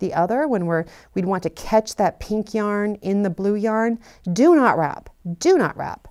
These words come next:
Make sure that your pink yarn is over here and the blue yarn is over here. They're not crossing. This is how you're going to get the best looking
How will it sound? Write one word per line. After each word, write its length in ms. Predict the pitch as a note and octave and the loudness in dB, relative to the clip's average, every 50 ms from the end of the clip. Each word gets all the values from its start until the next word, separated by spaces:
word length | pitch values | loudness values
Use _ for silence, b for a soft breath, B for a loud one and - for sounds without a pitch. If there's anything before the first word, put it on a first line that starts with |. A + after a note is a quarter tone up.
| _ _ - | _ _ 0
Make 160 | A#3+ C4 - | 0 0 0
sure 380 | - - D4 C#4+ C4+ C4+ C4+ C4+ B B B B B _ | -2 0 2 4 4 4 2 0 B B B B B _
that 140 | - G3+ - | -2 -2 0
your 120 | F3+ F#3 | 0 -2
pink 280 | F3+ - D4+ D4 C4+ - | -2 -2 -2 -2 -2 -2
yarn 300 | - A#3+ A#3 A#3 A#3 A#3 | -2 0 2 2 2 0
is 320 | - - E3+ F3+ F3+ - - | 0 0 -2 -2 -2 -4 -2
over 240 | - F#3+ F#3 F3+ E3 | -2 -2 -2 -2 -4
here 440 | D#3 - - C4+ C4 B3+ B3+ B3+ B3 - | -8 -6 -4 -2 0 2 2 2 0 -2
and 120 | E3 D#3+ | -4 -4
the 40 | E3+ | -4
blue 220 | E3+ F3+ A3 B3+ | -2 0 0 2
yarn 300 | B3+ A3+ A#3 G#3 G3+ G3+ | 2 2 0 0 0 -2
is 140 | F3 - D#3 - | -2 -4 -6 -4
over 200 | - F3 F3 F3+ | -4 -4 -4 -6
here. 340 | D#3+ - - A#3 A3+ A3 G#3+ | -8 -6 -2 -2 0 0 0
They're 140 | F#3 F#3+ F3 | 0 0 0
not 240 | F3 F3 E3+ - - | 0 -2 -4 -4 -6
crossing. 760 | - - - G#3 G#3 A3+ A3 - - B3 A#3+ A#3+ A#3+ B3 B3+ A#3+ b b b b b b b b b b b b b b | -10 -6 -2 0 2 2 0 -2 -4 -4 -2 -2 -2 -4 -4 -8 b b b b b b b b b b b b b b
This 140 | - G3+ G3+ | -8 -6 -6
is 80 | G#3 G3 | -6 -4
how 120 | G3 G#3 | -2 0
you're 140 | G3+ F#3+ F#3 | 0 0 0
going 200 | G3+ F#3+ G3 G3 | -2 -2 -2 -4
to 60 | F#3 | -4
get 200 | F#3 F3+ F3 - | -4 -6 -6 -6
the 60 | E3 | -8
best 520 | D#3 - - E3+ E3+ F3 F3+ - - - - - | -10 -6 -4 -2 -2 -2 -2 -4 -10 -16 -16 -12
looking 580 | D#3+ E3+ F3 E3 - - E3+ E3 E3 E3 E3+ | -8 -8 -8 -8 -8 -8 -8 -6 -6 -8 -10